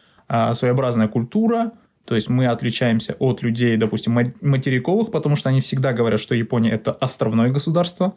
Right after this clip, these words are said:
И это очень сильно в-, повлияло на их вообще вот эту культуру, которая развивалась здесь, обособлена от всего материка. И в этом плане, конечно, они очень этим дорожат.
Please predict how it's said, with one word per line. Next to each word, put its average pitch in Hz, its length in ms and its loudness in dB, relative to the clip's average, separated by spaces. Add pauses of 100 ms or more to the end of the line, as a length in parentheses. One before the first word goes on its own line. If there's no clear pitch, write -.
И 156 160 2
это 175 320 -2
очень 156 360 0
сильно 156 440 0
в-, 120 160 -6
повлияло 131 640 0
на 117 180 2
их 139 280 0
вообще 123 260 0
вот 120 260 0
эту 123 240 0
культуру, 123 460 0
которая 117 340 -2
развивалась 117 400 2
здесь, 135 320 -2
обособлена 120 640 0
от 110 80 2
всего 120 240 0
материка. 117 600 0 (160)
И 131 160 0
в 139 60 2
этом 175 200 0
плане, 147 220 2
конечно, 139 340 0
они 123 140 2
очень 123 340 2
этим 113 180 -2
дорожат. 110 420 0